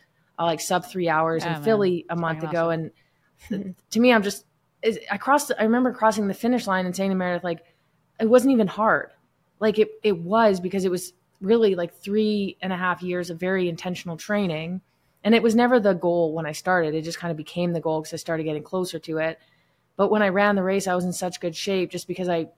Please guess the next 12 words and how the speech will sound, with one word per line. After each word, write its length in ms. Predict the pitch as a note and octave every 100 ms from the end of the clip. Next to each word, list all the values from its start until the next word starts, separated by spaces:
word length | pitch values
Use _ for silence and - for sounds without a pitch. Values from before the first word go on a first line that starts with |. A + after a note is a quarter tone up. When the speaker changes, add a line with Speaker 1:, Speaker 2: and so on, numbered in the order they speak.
| -
Speaker 1:
I 120 | E3+
mean, 160 | F3 F3+
I 80 | F3
don't 140 | F#3+
think 140 | F#3+
I 40 | F#3
missed 220 | F3 -
one 380 | E3+ F3+ F3 D#3 _ _ _ _ _ _
running 320 | E3 F3 A3+ G#3+
session 340 | F3 E3 E3+
except 320 | D#3 E3+ D#3
for 340 | F3+ E3+ D#3+